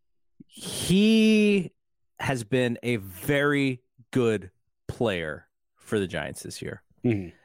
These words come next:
Speaker 1: Now, s-, s-, there's some streakiness going on, right? He, he, he can be very streaky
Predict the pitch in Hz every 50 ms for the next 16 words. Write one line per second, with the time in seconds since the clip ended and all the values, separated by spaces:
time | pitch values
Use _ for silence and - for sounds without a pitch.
0 | _ _ - 147 156 160 160 156 147 - - - 175 - 135 - - - 196 -
1 | 156 131 151 147 127 - - - - 156 147 127 - - - - 160 160 160 156
2 | - 185 180 196 208 202 - - - 208 196 196 202 202 202 202 208 220 240 254
3 | 240 - - 95 127 139 156 190 - - 120 127 95 117 117 135 131 - - 123
4 | 139 - - 147 131 120 127 120 98 98 104 98 110 151 165 - - - 131 120
5 | 110 120 - 131 139 156 -